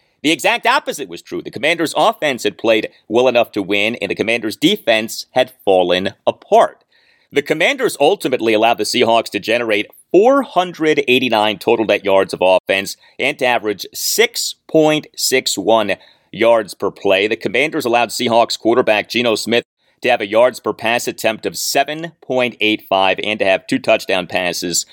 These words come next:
versus no interceptions. Uh, the trend for Washington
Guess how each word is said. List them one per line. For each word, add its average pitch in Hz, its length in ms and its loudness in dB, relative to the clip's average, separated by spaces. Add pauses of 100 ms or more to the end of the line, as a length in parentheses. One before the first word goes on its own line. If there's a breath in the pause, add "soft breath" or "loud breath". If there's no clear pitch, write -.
(240 loud breath)
versus 107 440 0
no 107 280 2
interceptions. 101 960 -6
Uh, 110 120 4
the 151 80 -2
trend 269 580 -2
for 117 120 0
Washington 104 680 0